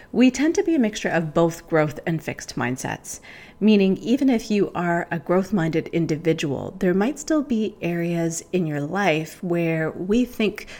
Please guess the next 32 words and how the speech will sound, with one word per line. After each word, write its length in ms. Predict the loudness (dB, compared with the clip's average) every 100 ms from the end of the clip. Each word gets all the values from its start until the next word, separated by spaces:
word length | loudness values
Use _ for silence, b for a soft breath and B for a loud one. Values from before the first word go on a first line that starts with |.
| B
something 400 | 2 2 4 2
is 100 | 2
as 120 | -2
good 180 | 0 0
as 140 | 0
it's 100 | -2
gonna 220 | -4 -4 -4
get, 480 | -4 -4 -8 -12 -14 B B
whether 320 | -4 -2 0
it 80 | -2
be 140 | -4
in 140 | -4 -4
terms 260 | -4 -4
of 80 | -6
our 100 | -10
performance 720 | -8 -6 0 0 0 -6 -10 -4
or 500 | -2 -2 -4 -6 -6 -6
in 80 |
terms 240 | -2 -2 -2
of 100 | -4
a 80 | -2
tangible 760 | 2 2 0 -4 -4 -4 -6 -4
outcome. 540 | -4 -4 -8 -8 -12 -14 -12 -8 -8 -8 -12 -16 -12 B B B B
And 240 | 0 2 4
chances 360 | 4 4 4
are 160 | 4 4
this 240 | 4 0
type 220 | 0 -2 -2
of 80 |
thinking 540 | -2 -4 -2 -4 -4 -6
stems 360 | 0 2 0
from 380 | 0 0 0 -2